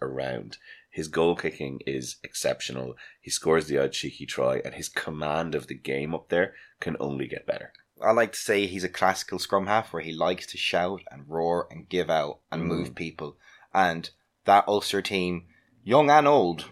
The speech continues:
Speaker 2: will need that this season.
Speaker 1: Yeah, I mean, he's, he's actually in the mould of a type of a French Petit General scrum half,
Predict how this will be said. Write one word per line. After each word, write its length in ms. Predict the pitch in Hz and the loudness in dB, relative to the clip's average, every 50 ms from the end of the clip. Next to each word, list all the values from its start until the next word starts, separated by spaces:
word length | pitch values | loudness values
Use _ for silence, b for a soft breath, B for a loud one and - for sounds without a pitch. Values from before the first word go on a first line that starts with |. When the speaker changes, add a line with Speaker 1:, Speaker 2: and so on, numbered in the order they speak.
| - - | -16 -12
Speaker 2:
will 280 | 98 104 107 107 104 104 | -4 2 4 4 4 4
need 240 | 101 101 104 95 87 | 4 2 2 2 2
that 180 | 92 85 - | 2 2 2
this 180 | - 85 - - | 0 -6 -6 -6
season. 400 | - 76 76 73 64 - - - - | -8 -8 -8 -10 -14 -16 -18 -12 -8
Speaker 1:
Yeah, 180 | 80 71 67 - | -8 -6 -2 0
I 60 | - | 4
mean, 140 | 107 120 117 - | 4 4 2 2
he's, 180 | - 131 123 - | -8 -8 -8 -8
he's 200 | - 110 123 110 | -6 -4 0 0
actually 320 | 110 131 - - 135 127 120 | 0 0 0 0 0 2 2
in 80 | 107 | 2
the 40 | 95 | 2
mould 260 | 87 85 85 90 90 85 | 2 4 4 4 4 2
of 80 | 76 | 0
a 40 | 78 | 0
type 220 | - 85 - - | -2 -2 -6 -6
of 100 | 76 69 | -10 -12
a 40 | 76 | -12
French 420 | - - - 80 78 78 - - - | -10 -2 0 0 0 0 -2 -6 -2
Petit 240 | - 80 78 78 | -2 -2 0 0
General 460 | 73 78 73 76 73 69 71 73 76 76 | -2 -2 -2 0 0 0 2 2 2 0
scrum 280 | - - - 101 98 | -2 -4 -4 -4 -4
half, 280 | 101 107 110 117 120 | -2 0 0 0 0